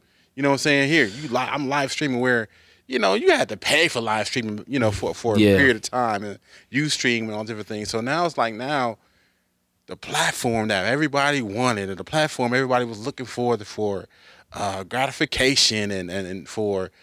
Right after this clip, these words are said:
Speaker 1: acknowledgement and be recognized now is, is now is there. It's here.
Speaker 2: Mm-hmm.
Speaker 1: And what I'm seeing is now we're, we're all just saying, what we're just discussing,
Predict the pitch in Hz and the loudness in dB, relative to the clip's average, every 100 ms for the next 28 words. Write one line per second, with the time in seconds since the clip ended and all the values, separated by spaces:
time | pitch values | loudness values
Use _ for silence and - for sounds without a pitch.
0 | - _ - 104 98 98 131 156 135 113 | -20 _ -8 -6 -6 -2 2 2 2 -2
1 | 98 95 95 107 104 147 - 123 110 101 | -4 -6 -6 -8 -4 -4 -2 -2 -2 -2
2 | 98 98 107 98 98 95 - - 104 95 | -4 -4 -2 -2 -2 -4 -10 -12 -12 -6
3 | 110 139 143 127 110 165 - - 110 - | -4 -2 -2 -4 0 0 0 -4 -8 -6
4 | 220 269 - - - 98 95 101 123 107 | -4 -4 -6 -12 -6 -2 2 2 2 0
5 | 92 92 110 104 - 120 113 113 107 107 | -4 -6 -4 -2 -2 -2 0 2 2 2
6 | 110 110 120 117 110 107 - 135 - - | 0 -2 -2 -2 -2 -4 -6 -6 -6 -6
7 | 107 110 107 101 101 95 - 240 147 120 | -4 -2 -2 -4 -8 -10 -4 -4 -4 -8